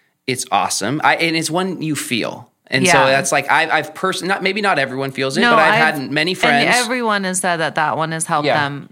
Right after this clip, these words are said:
Speaker 2: their gut, whatever,
Speaker 1: Gut,
Speaker 2: just
Speaker 1: injuries.
Speaker 2: feel, yeah.
Speaker 1: I felt it with inflammation and tendinitis specifically. Like, it really helped my tendinitis. That one's great. Um, it has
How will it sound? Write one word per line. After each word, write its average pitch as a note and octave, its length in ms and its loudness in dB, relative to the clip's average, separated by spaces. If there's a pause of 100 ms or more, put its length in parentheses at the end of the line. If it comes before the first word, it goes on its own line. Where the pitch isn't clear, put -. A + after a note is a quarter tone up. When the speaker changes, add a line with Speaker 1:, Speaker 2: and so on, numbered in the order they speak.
(100)
Speaker 2:
their F3 160 -2
gut, D#3 520 0
whatever, D#3+ 420 -2
Speaker 1:
Gut, D#3+ 400 2
Speaker 2:
just D3+ 160 -4
Speaker 1:
injuries. D3+ 600 0
Speaker 2:
feel, - 100 -6
yeah. D#3 300 2 (100)
Speaker 1:
I D#3+ 60 -4
felt F3+ 220 0
it F3 100 -2
with D#3 140 -2
inflammation C3+ 600 -2
and B2+ 140 -4
tendinitis A#2 880 -2
specifically. C3 640 -16
Like, B2 140 -2
it G#2+ 80 -4
really A#2+ 260 -2
helped A2 240 -4
my A2 100 -4
tendinitis. G#2+ 720 -4 (560)
That D3+ 160 2
one's E3 180 -2
great. C#3 480 -2 (420)
Um, B2 640 2
it D3 220 -4 (100)
has D#3 960 0